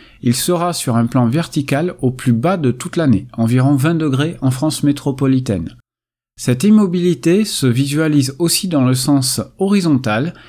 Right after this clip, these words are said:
il se lèvera au sud-ouest et n'ira pas plus loin vers le sud. Dès le lendemain, il se lèvera de nouveau chaque jour un peu plus vers l'est.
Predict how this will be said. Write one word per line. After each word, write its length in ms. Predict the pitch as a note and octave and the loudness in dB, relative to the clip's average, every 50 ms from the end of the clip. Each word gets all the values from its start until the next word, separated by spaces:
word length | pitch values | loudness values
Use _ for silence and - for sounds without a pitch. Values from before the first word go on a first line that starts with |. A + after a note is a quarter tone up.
| - - - - - | -20 -20 -20 -8 -4
il 100 | - A2 | -2 -2
se 160 | - - C3+ | 0 2 2
lèvera 600 | A#2+ B2+ - A#2 E3+ F3 E3 E3 E3+ E3 - - | 2 4 2 2 0 -2 -2 -2 -4 -4 -4 -4
au 100 | C3 B2 | -4 -2
sud-ouest 680 | - - - F#3+ E3 D3+ C3+ B2 C#3 C3+ B2+ - - - - | -2 -2 -2 -2 0 0 0 0 0 -2 -4 -10 -16 -10 -4
et 80 | C3+ B2+ | 0 4
n'ira 320 | A#2+ C3 C3 B2 A#2 A2+ | 4 6 4 4 2 -2
pas 220 | A2+ - - G3+ G3+ | -4 -4 -4 -4 -4
plus 220 | - - - F3 | -4 -4 -4 -2
loin 200 | D#3 E3 E3 D#3+ | 0 0 0 0
vers 160 | D3 D3+ C#3 | -2 0 0
le 100 | C3+ B2+ | 0 0
sud. 400 | B2 C3 - C3 C3 C#3+ - F3 - - _ _ _ _ _ _ _ _ - | 0 0 0 0 0 0 0 -4 -8 -12 _ _ _ _ _ _ _ _ -6
Dès 180 | A#2 A2+ C#3+ F#3 | -2 0 2 2
le 140 | G3 G3+ F#3+ | 2 2 0
lendemain, 560 | F3+ E3 D#3+ D3 D3 C#3 C3 A#2+ B2+ D3+ - C#3+ | 2 2 2 2 4 4 4 2 2 -2 -4 -4
il 120 | C#3 B2+ | -4 -4
se 160 | - - C#3+ | -2 -2 0
lèvera 500 | B2+ B2+ C#3+ D3 C#3+ D3+ B2 A#2 C3 D#3+ | 2 2 0 0 -2 -2 -2 -2 -2 -2
de 220 | E3 C#3 B2 D3 E3 | -2 -2 0 0 2
nouveau 360 | E3 D3+ B2+ A#2 A#2 B2+ D#3+ | 2 2 2 2 0 -2 -2
chaque 300 | - - - E3+ D#3+ C3+ | -4 -6 -6 -6 -4 -2
jour 400 | B2+ B2 B2 C3+ D#3 - - - - | -2 0 0 0 0 -2 -6 -8 -4
un 100 | C#3+ C#3+ | -2 -2
peu 180 | D3+ - D3+ C#3+ | 0 0 -2 -4
plus 280 | - - F3 D#3+ D3+ | -2 -2 -4 -2 -2
vers 180 | D#3+ D3+ C3 A2+ | -2 -2 -2 -2
l'est. 460 | F#2+ D#2 - - - - - - - | -2 -4 -6 -10 -12 -12 -14 -18 -20